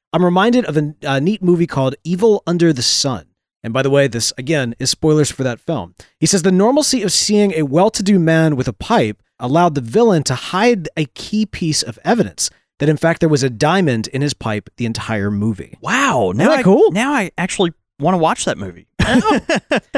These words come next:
Speaker 1: You know, it, it
Speaker 2: That's awesome.
Speaker 1: in-, interesting, too, that the villain would kind of be seen as the pipe. We've talked about it before, but a lot of times the pipe is often more associated with a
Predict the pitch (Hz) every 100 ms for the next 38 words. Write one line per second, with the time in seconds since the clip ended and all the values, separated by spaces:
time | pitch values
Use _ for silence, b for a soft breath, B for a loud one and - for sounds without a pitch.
0 | - 185 226 196 196 262 185 208 - 175
1 | - - 196 226 - 233 247 233 214 185
2 | - 208 180 156 - 127 117 160 160 135
3 | 120 - 123 104 120 117 - 139 127 104
4 | - 220 185 127 - 175 202 180 147 101
5 | 113 - 208 156 131 127 165 208 180 143
6 | 110 117 - 208 - 147 127 135 - 131
7 | 127 127 113 135 123 131 117 113 110 104
8 | 101